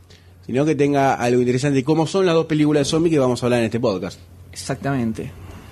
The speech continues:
Speaker 2: Una en este podcast, la otra, puntos suspensivos. Pero bueno, de una, de algo un tanto maléfico como puede ser un zombie, pasamos a algo que ha tenido su
Speaker 1: ¿Sus repercusiones?
Speaker 2: su cuota,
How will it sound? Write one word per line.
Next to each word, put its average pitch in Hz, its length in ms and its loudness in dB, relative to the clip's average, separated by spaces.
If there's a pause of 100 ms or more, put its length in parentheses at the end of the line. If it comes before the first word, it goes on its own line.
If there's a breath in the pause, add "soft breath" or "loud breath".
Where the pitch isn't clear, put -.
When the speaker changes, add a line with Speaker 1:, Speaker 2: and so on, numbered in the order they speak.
(260 loud breath)
Speaker 2:
Una 123 380 6
en 107 80 0
este - 180 -4
podcast, 110 560 -8
la 131 140 -2
otra, 175 460 4 (1000)
puntos - 240 -6
suspensivos. - 380 -10 (1080 loud breath)
Pero 247 140 -2
bueno, 185 180 2
de 196 140 2
una, 226 1120 0 (360)
de 254 120 -4
algo 277 160 0
un 233 100 0
tanto 240 220 -2
maléfico 220 480 0
como 165 160 0
puede 180 140 0
ser 185 120 0
un 180 100 0
zombie, 247 360 0
pasamos 214 460 -4
a 196 180 -6
algo 226 320 0
que 165 360 -2
ha 240 140 -6
tenido 226 400 2
su 127 800 -2
Speaker 1:
¿Sus 127 120 4
repercusiones? 127 680 2
Speaker 2:
su - 320 -4
cuota, 196 580 2